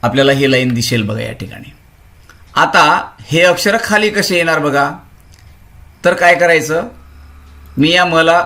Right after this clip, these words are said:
क्लिक केलेलं आहे, या ठिकाणी हे दिसतंय बघा.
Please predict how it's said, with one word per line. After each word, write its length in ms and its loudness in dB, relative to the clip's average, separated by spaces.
क्लिक 240 -4
केलेलं 300 0
आहे, 240 -4
या 100 0
ठिकाणी 280 0
हे 80 2
दिसतंय 360 0
बघा. 240 -4